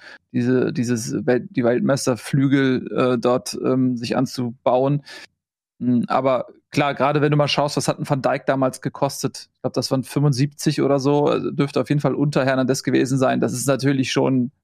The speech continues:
ähm, ein Unterschied, was du für Qualität mit einem Van Dijk bekommst für das Geld und was du mit Hernandez bekommst. Aber ich find's dann jetzt auch ein bisschen unfair,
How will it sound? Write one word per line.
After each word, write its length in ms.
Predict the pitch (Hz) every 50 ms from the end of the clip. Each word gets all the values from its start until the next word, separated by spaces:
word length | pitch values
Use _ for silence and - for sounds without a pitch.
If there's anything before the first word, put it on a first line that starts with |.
| _ _ _ _ _ _ _ _ _ _ _ -
ähm, 240 | 127 123 120 - - 139
ein 120 | 143 139
Unterschied, 480 | 143 139 127 143 135 - - 135 120 -
was 180 | 139 127 - -
du 260 | 135 127 123 - - _
für 140 | - - 131
Qualität 480 | - - 131 127 127 - - 139 117 -
mit 160 | 123 - 120
einem 80 | 127 117
Van 140 | - 127 123
Dijk 240 | 123 127 131 - -
bekommst 340 | 135 - - 131 131 -
für 80 | - 135
das 160 | 123 123 -
Geld 220 | - 131 131 123 123
und 80 | 120
was 160 | 123 127 -
du 240 | - 135 127 123 - 139
mit 140 | 139 127
Hernandez 380 | 135 127 127 123 127 139 143 -
bekommst. 400 | - - - 139 131 131 - -
Aber 120 | 127 127
ich 120 | 131 123 -
find's 160 | - 160 -
dann 100 | 147 135
jetzt 160 | 135 139 -
auch 160 | - 139 135
ein 60 | 135 143
bisschen 200 | 147 - 147 143
unfair, 480 | 139 165 147 - 147 131 131 135 131